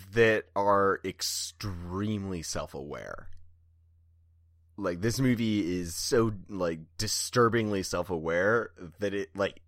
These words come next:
like, every single time it comes up to a bit that was in the trailer,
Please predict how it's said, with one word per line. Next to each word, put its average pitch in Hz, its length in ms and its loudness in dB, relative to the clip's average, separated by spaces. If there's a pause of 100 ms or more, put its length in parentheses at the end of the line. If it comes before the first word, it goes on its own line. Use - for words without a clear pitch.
like, 101 320 0
every 127 260 4
single 120 240 -2
time 120 220 2
it 90 80 -6
comes 98 300 -4
up 104 260 4
to 92 480 0
a 90 140 0
bit 87 320 -2
that 90 100 0
was 87 140 -4
in 85 100 -6
the 78 80 -10
trailer, 85 640 0